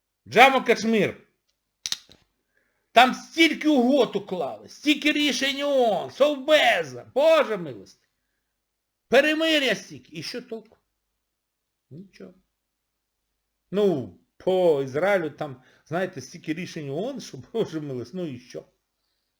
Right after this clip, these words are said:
Ну там ворог слабенький, не заперечую. Ну, палестинці це все-таки не Росія. Тут ворог побільше. Тому війна може затягнутися. Нагадую,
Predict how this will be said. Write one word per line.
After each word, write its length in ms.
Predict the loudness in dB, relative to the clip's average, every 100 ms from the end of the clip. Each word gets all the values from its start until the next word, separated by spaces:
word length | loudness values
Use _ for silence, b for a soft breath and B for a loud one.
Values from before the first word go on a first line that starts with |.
| _ _ _ b b
Ну 60 | -8
там 180 | -4 -2
ворог 280 | -2 -4 -6
слабенький, 480 | -12 -12 -14 -18 -20
не 120 | -14
заперечую. 680 | -12 -12 -14 -16 _ -20 -20
Ну, 80 | -16
палестинці 640 | -12 -12 -12 -16 -16 -20
це 240 | -14 -14
все-таки 440 | -14 -20 -20 -20 -20
не 320 | -20 -20 -20
Росія. 360 | -20 -20 _ _ _ _ _ _ _ _ _ _ _ _ _ _
Тут 200 | -16 -12
ворог 300 | -12 -12 -16
побільше. 560 | -20 -20 -20 _ _ _ _ _ _ _ _ _ _ _ _
Тому 240 | -14 -12
війна 320 | -12 -14 -14 -16
може 240 | -18 -20
затягнутися. 720 | -20 -20 -20 -20 _ _ _ _ _ _ _ _ _ _ _ _ _ _ _ _ _ -20
Нагадую, 580 | -12 -6 -4 -6 -8